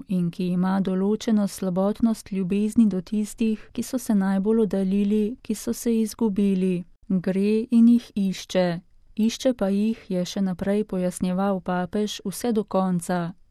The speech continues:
Tako kot gre pastir ven v temo, dokler ne najde, in tako kot žena, ki prižge svetilko, pomete hišo in skrbno išče.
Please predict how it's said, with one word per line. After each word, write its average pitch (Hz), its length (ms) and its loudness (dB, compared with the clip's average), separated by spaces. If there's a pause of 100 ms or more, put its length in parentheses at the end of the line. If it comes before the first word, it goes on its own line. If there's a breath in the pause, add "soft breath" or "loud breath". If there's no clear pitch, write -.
Tako 196 440 -2
kot 175 240 -4
gre 185 240 -4
pastir 196 580 -2
ven 202 220 2
v 220 140 2
temo, 196 500 2
dokler 208 480 -2
ne 226 140 6
najde, 185 480 0 (240)
in 180 240 2
tako 202 400 0
kot - 260 -2
žena, 202 560 0
ki - 160 -8
prižge 180 460 -4
svetilko, 208 880 -2
pomete 180 460 -2
hišo 208 580 -2
in 185 160 0
skrbno 214 720 2
išče. 180 540 -2